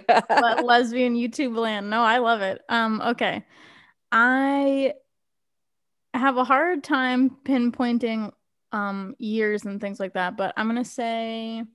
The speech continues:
Speaker 2: mm, maybe, like, twenty fifteen, twenty sixteen is when I started
Speaker 1: Hmm.
Speaker 2: watching.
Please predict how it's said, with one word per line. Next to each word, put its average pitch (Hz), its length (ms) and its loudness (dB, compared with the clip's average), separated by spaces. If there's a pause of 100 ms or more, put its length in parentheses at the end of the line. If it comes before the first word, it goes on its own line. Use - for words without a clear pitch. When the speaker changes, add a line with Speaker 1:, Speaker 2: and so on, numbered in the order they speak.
(640)
Speaker 2:
mm, 214 1080 -8 (240)
maybe, 220 260 -2
like, 220 140 2
twenty 226 240 -2
fifteen, 226 440 -2
twenty 220 220 -4
sixteen 226 580 -6 (1600)
is 233 140 -2
when 226 140 -2
I 214 100 -2
started 220 320 -2
Speaker 1:
Hmm. 220 60 -2
Speaker 2:
watching. 226 680 -6